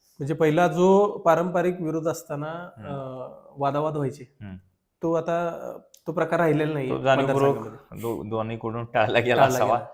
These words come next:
Speaker 1: टाळला गेला.
Speaker 2: अं.
Speaker 1: तर या ठिकाणी स-, मला, अं,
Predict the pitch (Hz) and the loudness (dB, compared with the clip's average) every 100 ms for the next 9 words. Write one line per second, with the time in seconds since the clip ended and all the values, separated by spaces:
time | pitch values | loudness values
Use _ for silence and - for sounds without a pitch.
0 | - 127 117 117 110 110 _ _ _ _ | -12 -8 -8 -8 -14 -16 _ _ _ _
1 | _ _ _ - 107 156 160 165 175 - | _ _ _ -4 0 4 6 6 4 2
2 | 147 170 175 180 190 196 190 - - - | 2 4 4 4 6 4 2 -8 -14 -6
3 | 160 151 165 156 175 - - _ 151 143 | 0 4 6 4 4 -2 -18 _ -6 -6